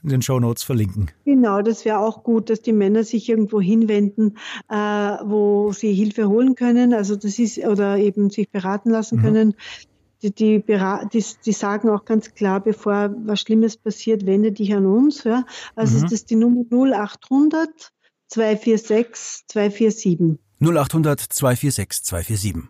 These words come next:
Speaker 2: Und der ist auch vierundzwanzig Stunden, äh, und kostenlos.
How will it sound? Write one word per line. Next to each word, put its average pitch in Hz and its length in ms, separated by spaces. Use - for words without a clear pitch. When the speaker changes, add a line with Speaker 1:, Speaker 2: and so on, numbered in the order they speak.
Speaker 2:
Und 220 140
der 240 160
ist 233 140
auch 214 260
vierundzwanzig 226 720
Stunden, 262 680
äh, - 60
und 208 840
kostenlos. 160 720